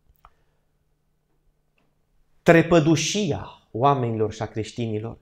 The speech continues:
știți ce înseamnă cuvântul trepădușie? Trepăduș?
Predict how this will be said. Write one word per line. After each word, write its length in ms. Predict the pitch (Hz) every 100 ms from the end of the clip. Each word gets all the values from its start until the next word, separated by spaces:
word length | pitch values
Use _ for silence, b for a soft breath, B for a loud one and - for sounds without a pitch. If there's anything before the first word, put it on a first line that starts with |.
| _
știți 200 | - 123
ce 60 |
înseamnă 280 | 113 120 113
cuvântul 380 | 117 113 113 117
trepădușie? 720 | - 117 117 110 107 - 107
Trepăduș? 720 | - 113 117 117 143 - -